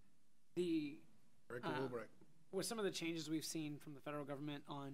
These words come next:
Speaker 1: covid policies and mandates, uh, do we expect that piece of the budget to start shrinking in months to come? Or we, should we just pencil in twenty thousand a month going forward?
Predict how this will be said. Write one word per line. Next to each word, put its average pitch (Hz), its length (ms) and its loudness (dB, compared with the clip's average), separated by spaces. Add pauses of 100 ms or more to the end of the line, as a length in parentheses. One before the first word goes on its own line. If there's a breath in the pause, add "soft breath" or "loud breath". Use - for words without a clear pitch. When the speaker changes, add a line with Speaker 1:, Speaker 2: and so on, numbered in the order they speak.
(160)
Speaker 1:
covid 143 320 0
policies 139 640 0
and 127 240 -2
mandates, 131 840 -2
uh, 135 180 -2
do 135 60 -4
we 143 100 0
expect 147 380 -2
that 139 180 0 (200)
piece - 200 -2
of 143 60 -6
the 135 60 -4
budget 131 340 -2
to 131 60 -8
start - 340 0
shrinking 156 540 0
in 151 180 -2
months 156 240 0
to 156 80 -2
come? 170 280 0 (480)
Or 143 120 2
we, 135 180 2 (160)
should 143 140 -6
we 143 80 -4
just 131 180 -4
pencil 139 300 -4
in 131 180 -4
twenty 135 220 -4
thousand 123 280 0
a 127 40 -6
month 127 280 -6
going 127 200 -6
forward? 120 340 -10